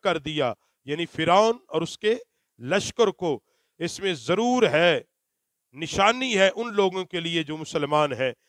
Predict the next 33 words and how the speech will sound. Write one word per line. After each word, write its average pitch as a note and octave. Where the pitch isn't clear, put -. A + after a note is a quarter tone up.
इसमें F#3+
निशानी G3
है F3+
उन F#3+
लोगों G3
के F3
लिए D3
जो G#3
मुसलमान F3
हैं। D3
तो F#3
ये G#3
मूसा G#3
अलैहिस्सलाम G3
की G3
मुकद्दस F3
लाठी E3+
के E3+
जरिए D3
जाहिर G#3
होने E3+
वाले D3+
वो D3
वाक़यात D3
जिनको G3+
हमने G3+
बड़े G3+
इख्तिसार -
के -
साथ E3+
जिक्र C#3+
किया A#2+
है G2+